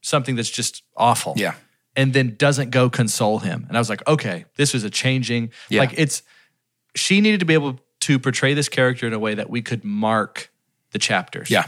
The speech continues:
Speaker 1: That we could mark, like, "Okay, it's a little bit worse
Speaker 2: Too far
Speaker 1: now." It
Speaker 2: gone.
Speaker 1: was never
Speaker 2: Yeah.
Speaker 1: this massive, she kind of, it was this wonderful, like, blurred line that kind of
Speaker 3: Yeah.
Speaker 1: eventually went completely crazy to go from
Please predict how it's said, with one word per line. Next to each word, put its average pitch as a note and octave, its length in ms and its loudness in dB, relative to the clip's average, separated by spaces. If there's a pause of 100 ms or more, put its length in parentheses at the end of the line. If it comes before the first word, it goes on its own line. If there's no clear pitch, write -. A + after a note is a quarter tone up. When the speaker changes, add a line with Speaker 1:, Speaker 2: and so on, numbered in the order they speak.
Speaker 1:
That A#2 120 0
we B2 100 0
could A2+ 200 -2
mark, G#2+ 380 0
like, F#2 260 -2
"Okay, F#2+ 340 -2 (540)
it's A#2+ 160 -4
a A2+ 40 0
little B2 200 4
bit B2 140 2
worse A2+ 160 -4
Speaker 2:
Too C3+ 80 2
far B2 200 0
Speaker 1:
now." - 60 -8
It A#2 60 -6
Speaker 2:
gone. - 80 -2
Speaker 1:
was C3+ 140 -4
never D3+ 280 0
Speaker 2:
Yeah. G3+ 40 0
Speaker 1:
this D#3 200 -2
massive, C3+ 760 2 (340)
she - 180 -4
kind D#3+ 240 2
of, B2 160 -2 (100)
it C#3+ 100 -2
was B2+ 180 0
this B2+ 220 -4
wonderful, C#3 520 0
like, G#2+ 300 -2 (160)
blurred C3 400 4
line A#2+ 400 2
that F#2 120 -10
kind A2+ 160 -6
of G2+ 140 -12 (400)
Speaker 3:
Yeah. A2 160 2
Speaker 1:
eventually C3+ 380 0
went A#2+ 320 -2
completely B2+ 400 0
crazy A2 360 0
to G2+ 80 -2
go G#2+ 140 -2
from G2+ 260 -6